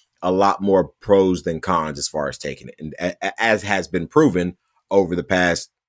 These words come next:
six, seven months. Like, so I'm, I'm, I actually, I mean, what, November, actually. So cl-, coming up on a year.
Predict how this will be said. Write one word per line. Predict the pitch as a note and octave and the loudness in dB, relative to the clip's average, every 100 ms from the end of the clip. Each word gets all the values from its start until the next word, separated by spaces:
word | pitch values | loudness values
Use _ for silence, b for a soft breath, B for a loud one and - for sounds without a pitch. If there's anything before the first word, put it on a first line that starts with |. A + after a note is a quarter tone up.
| _ _ _ _ _ | _ _ _ _ _
six, | - - - - - - | -10 -6 -2 0 0 2
seven | G2 F2 F2 | 0 0 -2
months. | E2 C#2+ - | -4 -4 -4
Like, | D2+ - b b | -4 -6 b b
so | - F2+ E2 | 0 2 2
I'm, | F#2 G2 - | 0 -2 -2
I'm, | F#2+ G#2 F2 _ _ - | -2 0 -2 _ _ -10
I | C#2+ | -8
actually, | - E2 - D#2+ | -4 -6 -6 -8
I | |
mean, | D#2 D2 - | -8 -10 -6
what, | F2 D2 | -4 -2
November, | D#2 D2 E2+ G2+ C#2 | -4 -4 -2 -2 -4
actually. | B1+ - C2 | -6 -10 -14
So | - D#2+ D#2 - | -8 -6 -6 -2
cl-, | G#2 | 0
coming | - G#2 | 2 0
up | F#2 | 0
on | E2 | 0
a | |
year. | E2+ F#2+ D2 | 0 2 0